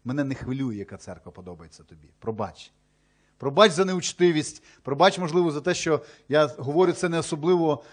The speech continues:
якось приховано, мені все рівно. Єдине, до чого мені справді не байдуже, яку церкву полюбить Христос".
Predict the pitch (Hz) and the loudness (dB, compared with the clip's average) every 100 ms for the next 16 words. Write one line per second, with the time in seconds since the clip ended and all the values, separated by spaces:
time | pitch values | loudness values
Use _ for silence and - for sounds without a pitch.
0 | - _ - 139 151 - 175 - 190 202 | -20 _ -8 -6 -6 -4 -2 2 4 4
1 | 165 143 151 160 156 120 - 127 113 98 | 2 -2 -4 -4 -6 -8 -8 -8 -8 -10
2 | 82 _ _ _ _ _ _ _ _ _ | -14 _ _ _ _ _ _ _ _ _
3 | _ _ _ _ 117 131 185 165 147 180 | _ _ _ _ -10 -4 -2 -2 -2 0
4 | 160 156 151 - 196 185 156 151 131 143 | 0 0 -6 -2 0 2 0 -4 0 0
5 | 131 123 135 - _ _ _ _ 117 139 | 0 -4 -6 -6 _ _ _ _ -12 -12
6 | - 190 - - 156 147 139 135 - 135 | -8 -10 -8 -2 0 0 -4 -8 -6 -6
7 | 127 127 113 - 110 - - - _ _ | -4 -4 -8 -12 -18 -18 -20 -20 _ _